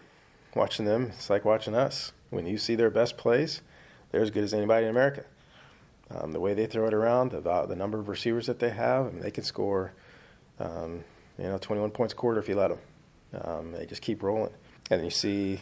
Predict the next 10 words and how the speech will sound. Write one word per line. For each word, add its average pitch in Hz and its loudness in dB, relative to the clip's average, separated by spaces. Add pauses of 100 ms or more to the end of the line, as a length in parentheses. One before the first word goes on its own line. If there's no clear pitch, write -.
(140)
some - -10
turnovers, 127 4
you 101 -6
see 98 -4
some, 90 -6
some, 85 -10
some, - -8
uh, 50 -4
missed 127 2
opportunities. 117 0